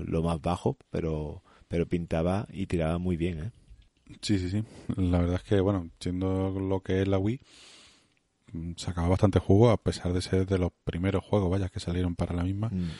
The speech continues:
Speaker 2: La verdad es que, bueno, la tecnología y eso también estaba muy,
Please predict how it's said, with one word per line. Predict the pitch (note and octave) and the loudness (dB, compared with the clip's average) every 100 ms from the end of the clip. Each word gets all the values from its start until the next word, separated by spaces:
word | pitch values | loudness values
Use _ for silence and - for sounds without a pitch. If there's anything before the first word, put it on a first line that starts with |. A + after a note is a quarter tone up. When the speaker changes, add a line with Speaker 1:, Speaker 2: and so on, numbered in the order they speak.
| - - - | -16 -20 -8
Speaker 2:
La | - | 2
verdad | F2+ F2 | 2 2
es | - | 2
que, | F#2 | 4
bueno, | F2+ E2 | 4 2
la | D#2 | -2
tecnología | E2+ E2 F2 - F#2 F2+ | -2 -2 -4 -2 0 2
y | |
eso | F2+ F#2 | 0 0
también | F2 F2 | -2 -4
estaba | - F2 E2 | -2 -2 0
muy, | E2 D#2+ D#2+ D#2 | -2 -2 -4 -6